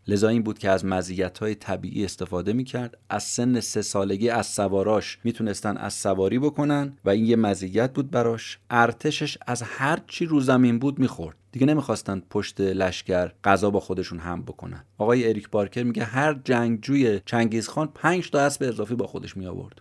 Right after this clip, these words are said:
به خاطر همین سوارکارا و سوارا خسته نمی‌شدن، اسبام خسته نمی‌شدن. ششصد مایل رو می‌تونستن در عرض نه روز مسافرت کنن. مثل زنبورای عسل حمله می‌کردن، گروهی می‌ریختن سر دشمن، تار و مارش می‌کردن.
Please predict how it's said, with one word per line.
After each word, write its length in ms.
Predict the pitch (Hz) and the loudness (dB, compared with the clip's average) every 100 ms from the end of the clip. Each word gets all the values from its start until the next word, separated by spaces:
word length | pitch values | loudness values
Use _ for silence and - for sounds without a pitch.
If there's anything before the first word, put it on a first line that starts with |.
| _ | _
به 80 | 98 | -4
خاطر 240 | 95 117 | 0 2
همین 280 | 113 120 120 | 2 2 2
سوارکارا 680 | - 101 95 87 92 101 110 | 4 6 6 4 2 2 2
و 60 | 104 | 0
سوارا 380 | - 90 90 98 | 0 2 2 0
خسته 380 | 95 90 - | -4 -6 0
نمی‌شدن، 600 | 107 123 123 95 87 85 - _ | 2 2 0 -2 -6 -8 -12 _
اسبام 440 | 110 - - 117 | -4 -2 2 2
خسته 340 | 123 120 - 104 | 2 -2 -2 -4
نمی‌شدن. 520 | 90 87 - 82 - - _ | -4 -6 -10 -10 -14 -18 _
ششصد 720 | - - 131 - - 147 156 151 | -10 -4 -2 -4 0 0 2 0
مایل 440 | 135 143 160 160 | 2 2 2 2
رو 100 | 156 | 0
می‌تونستن 540 | 160 - 151 139 147 139 | -2 -2 -4 -2 -4 0
در 180 | 123 | 0
عرض 280 | - 127 127 | 2 -2 0
نه 340 | 135 131 147 127 | 0 2 0 0
روز 180 | 139 135 | -4 -2
مسافرت 580 | 123 104 - 101 113 - | -2 -4 -4 -4 -4 -6
کنن. 300 | 90 85 82 _ 117 | -10 -10 -12 _ -6
مثل 180 | - | -4
زنبورای 440 | 127 117 104 107 127 | 0 0 2 2 2
عسل 400 | - 104 123 110 | 0 -4 0 0
حمله 360 | 101 104 104 | 0 -2 0
می‌کردن، 400 | 123 113 104 98 | 0 0 -2 -2
گروهی 440 | 98 101 101 98 117 | -2 0 0 0 2
می‌ریختن 480 | 120 127 117 - 101 | 2 0 -2 -4 -2
سر 220 | 107 107 | 0 0
دشمن، 380 | 101 - - - | 0 -2 -6 -2
تار 220 | 107 98 | 0 2
و 40 | |
مارش 340 | 95 90 82 87 | 0 -2 -6 -12
می‌کردن. 420 | - - - | -14 -18 -18